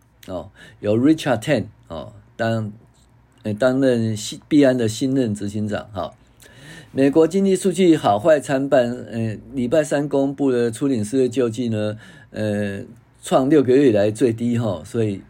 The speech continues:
表示说那个感恩节假期前企业还要留住员工了哈。然后十年期耐久型订单下降了五点四了哈，这超过预期哦。那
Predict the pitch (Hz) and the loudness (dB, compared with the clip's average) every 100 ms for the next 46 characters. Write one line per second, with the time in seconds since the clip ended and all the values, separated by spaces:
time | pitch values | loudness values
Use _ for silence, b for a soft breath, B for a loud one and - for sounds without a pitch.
0 | - - 104 135 120 117 120 120 B B | -16 -8 -6 -4 -2 0 0 0 B B
1 | 113 - 135 117 113 107 110 104 - _ | -14 -4 0 4 4 4 2 -2 -10 _
2 | _ _ _ _ - - 117 143 170 170 | _ _ _ _ -4 0 0 2 0 0
3 | 135 120 127 131 170 139 120 113 110 113 | 0 2 2 2 2 2 0 -2 -2 -2
4 | - 143 143 120 113 127 117 110 113 131 | -2 2 2 2 2 2 0 -2 -2 -2
5 | 110 107 110 113 113 90 101 101 - _ | -2 -2 -2 -2 -2 -4 -4 -6 -8 _
6 | _ _ _ _ B B B - 123 156 | _ _ _ _ B B B 2 6 6
7 | 143 131 151 160 160 147 143 160 131 107 | 6 2 0 0 0 0 2 2 0 0
8 | 113 127 147 131 127 117 147 127 110 135 | -2 -2 -2 0 0 0 0 0 0 -2
9 | 117 110 110 101 117 101 92 - 113 98 | -2 -2 -4 -4 -4 -4 -6 -6 -4 -4
10 | 80 92 85 92 117 107 120 117 117 107 | -6 -12 -12 -4 -4 -2 -4 -2 -2 -4
11 | - 90 95 95 - _ b b b b | -6 -10 -10 -10 -18 _ b b b b
12 | b - 120 113 110 107 107 104 101 101 | b -4 -2 0 2 2 2 2 0 -2
13 | - | -8